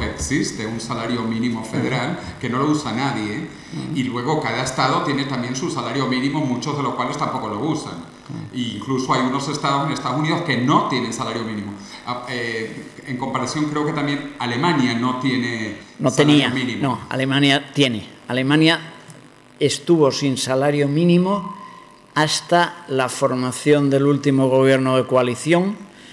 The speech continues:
Speaker 2: Yo creo que ya llevan con salario mínimo cuatro o cinco años, pero es verdad que hasta, hasta dos mil seis o por ahí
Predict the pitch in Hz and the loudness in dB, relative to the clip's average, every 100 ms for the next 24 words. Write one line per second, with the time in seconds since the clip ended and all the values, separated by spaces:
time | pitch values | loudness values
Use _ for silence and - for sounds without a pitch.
0 | - - - 117 123 123 113 117 120 120 | -20 -12 -2 0 2 0 2 2 4 6
1 | 123 120 117 123 120 117 113 120 120 117 | 6 4 0 -2 -2 -2 0 0 0 -2
2 | 123 123 117 117 120 117 - 127 120 120 | -2 0 0 -2 -4 -6 -4 -2 0 -2
3 | 110 120 110 107 101 104 - 120 127 120 | -4 -4 -2 -2 -4 -10 -2 0 2 2
4 | 123 143 131 127 - 117 110 - - - | 4 4 4 0 0 -4 -4 -10 -20 -20
5 | - - - - 104 120 110 123 131 131 | -20 -14 -12 -6 -4 -4 -6 -2 0 0
6 | 120 120 117 117 107 - 151 165 139 127 | 0 -2 -4 -6 -4 0 4 6 6 2
7 | 117 - 117 - 127 151 | -2 -4 -6 -2 2 2